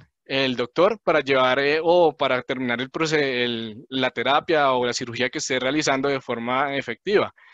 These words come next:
Entonces, ellos tienen muchas tareas adicionales a tener que estar pendientes de qué se utilizó, qué no se utilizó,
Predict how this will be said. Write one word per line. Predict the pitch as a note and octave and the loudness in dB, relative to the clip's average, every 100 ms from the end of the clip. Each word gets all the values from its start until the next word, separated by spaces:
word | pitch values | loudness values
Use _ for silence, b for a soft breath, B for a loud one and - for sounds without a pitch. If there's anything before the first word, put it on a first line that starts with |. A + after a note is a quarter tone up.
| b b b - | b b b -14
Entonces, | B2+ C#3 C3 C#3 | -6 -2 -2 -2
ellos | D3+ E3 | 0 0
tienen | - F3+ F3+ | 0 0 0
muchas | F#3+ F#3+ | -2 -2
tareas | G3 D#3+ C#3 D#3 | 0 2 2 2
adicionales | F3 E3 C#3 B2+ D#3 - b b b - | 0 0 -2 0 -2 -6 b b b -6
a | C#3+ | -4
tener | C#3+ C3 B2+ | -2 -2 -2
que | D#3 | -2
estar | F3 E3 | -2 0
pendientes | F3+ F3 F3 D#3+ E3 | -2 2 0 2 0
de | D3 A#2 _ _ - | 0 -2 _ _ -4
qué | D#3 | -2
se | E3+ | 0
utilizó, | - D#3+ C#3 E3 D#3+ | 0 0 2 6 6
qué | D#3+ D#3 | 4 0
no | D3 | -2
se | D3+ | -2
utilizó, | D#3 C#3+ B2 D#3 D#3 | 0 0 2 2 2